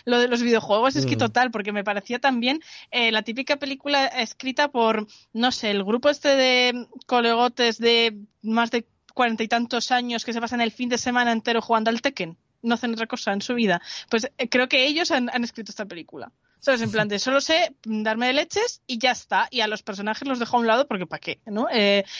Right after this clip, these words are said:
Speaker 1: y lo de Ana de Armas tiene delito, ¿no? Porque creo que ella se desenvuelve súper bien en, en películas de acción y en escenas así,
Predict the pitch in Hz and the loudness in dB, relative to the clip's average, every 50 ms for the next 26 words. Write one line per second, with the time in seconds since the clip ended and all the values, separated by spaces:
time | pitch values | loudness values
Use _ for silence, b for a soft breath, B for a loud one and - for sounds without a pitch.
0 | B B B - 202 196 190 185 180 180 185 190 185 190 196 185 185 185 180 175 | B B B -2 0 2 2 4 4 4 4 4 2 2 2 2 2 2 0 0
1 | 185 196 190 - - 220 220 202 180 165 170 180 - - 147 - 190 202 226 233 | -2 -4 -4 -4 -2 0 2 2 0 0 -2 -6 -6 -6 -6 -4 -4 -6 -2 -2
2 | 226 202 - - - - 214 214 214 208 - 196 196 226 247 233 208 185 - 196 | -2 -2 -2 -12 -4 -2 0 0 0 0 0 0 0 0 0 -2 -4 -4 -4 -6
3 | 185 175 190 175 180 190 190 208 220 - 220 214 208 208 226 262 277 262 208 - | -4 -4 -4 -4 -4 -2 -2 -2 -2 -4 -4 -2 -2 -2 0 2 2 2 0 -2
4 | - - 202 196 190 185 185 180 180 185 - - 196 180 175 175 170 - 180 180 | -4 -4 -4 -4 -2 -4 -4 -6 -6 -8 -6 -6 -6 -6 -6 -8 -6 -4 -4 -4
5 | 185 - 208 202 208 208 202 - - 269 262 233 196 180 165 - - 160 185 196 | -4 -2 -2 0 0 -2 -2 0 0 2 2 2 0 -2 -4 -6 -4 -2 -2 0
6 | - 220 - - 269 277 - | 0 0 0 2 2 0 0